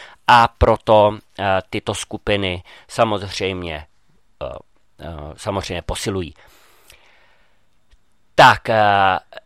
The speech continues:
takže Rassemblement National má naopak pevnou základnu mezi dělnickými a středními vrstvami a tvoří jednotný blok, zatímco její soupeři jsou koalice příležitostí. No, Macronova aliance zahrnuje různorodé poslance, které prezident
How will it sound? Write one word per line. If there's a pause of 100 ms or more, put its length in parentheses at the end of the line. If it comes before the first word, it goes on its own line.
(600)
takže
Rassemblement
National
má
naopak
pevnou
základnu
mezi
dělnickými
a
středními
vrstvami
a
tvoří
jednotný
blok, (340)
zatímco
její
soupeři
jsou (100)
koalice
příležitostí. (640)
No, (160)
Macronova
aliance
zahrnuje
různorodé
poslance,
které
prezident